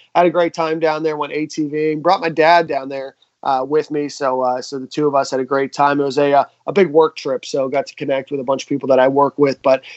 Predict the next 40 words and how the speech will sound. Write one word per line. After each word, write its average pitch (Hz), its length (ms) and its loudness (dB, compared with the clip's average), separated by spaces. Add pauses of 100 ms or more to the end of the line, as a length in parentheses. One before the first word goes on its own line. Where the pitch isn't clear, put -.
(140)
uh, 135 240 6
every 160 240 4
year 151 140 2
you 147 100 -2
get 147 140 0
to - 40 -10
bring 147 220 0
a 135 40 -8
guest, 139 380 2
and 139 80 -8
this 135 140 -8
year 143 100 -4
brought 135 200 0
my 139 80 -6
dad 139 260 2
along 139 380 -2
with 139 240 -6
me, 131 220 -6
and, 131 180 -6
um, 127 260 -6 (260)
had 180 140 0
a 175 40 2
great 165 260 4
time 165 240 2
on 143 80 -4
A 147 140 -4
T 147 220 -6
V 147 300 -4
and 147 80 -8
got 139 160 -6
to 135 100 -12
enjoy 135 280 -2
the 131 80 -4
weather, 139 340 0
got 131 180 -4
to 135 60 -8
enjoy 131 260 -4
the 131 80 -4
sun. 147 440 0 (260)
Uh, 123 320 -4